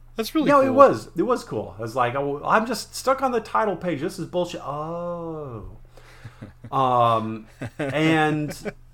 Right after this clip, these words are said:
Speaker 2: yes, you know, talking about many long-awaited things, I, I think, you know, knock on wood, knock on the spiral,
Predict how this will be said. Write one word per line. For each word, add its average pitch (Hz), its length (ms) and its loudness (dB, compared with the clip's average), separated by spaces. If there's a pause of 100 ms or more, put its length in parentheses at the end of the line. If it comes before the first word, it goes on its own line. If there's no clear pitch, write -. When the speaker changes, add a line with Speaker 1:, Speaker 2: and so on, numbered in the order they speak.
(760)
Speaker 2:
yes, 208 680 -2
you 147 120 -4
know, 139 180 0
talking 139 480 -2
about 127 580 2 (920)
many 170 380 6
long-awaited 147 920 6
things, 110 500 0
I, 107 140 -8 (260)
I 123 80 -8
think, 151 680 0 (240)
you 123 140 -2
know, 143 360 6
knock 190 380 4
on 180 300 6
wood, 127 560 0
knock 160 320 4
on 175 140 0
the 156 80 0
spiral, 98 760 -4